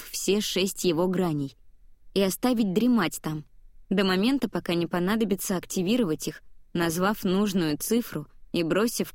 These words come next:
кость в противника. В итоге получалось что-то вроде магических пуль. Сколько сотен таких кубиков на моей памяти зачаровала мама,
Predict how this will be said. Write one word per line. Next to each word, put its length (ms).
кость 280
в 100
противника. 720
В 180
итоге 380
получалось 640
что-то 360
вроде 320
магических 640
пуль. 280
Сколько 480
сотен 420
таких 360
кубиков 540
на 80
моей 340
памяти 480
зачаровала 640
мама, 400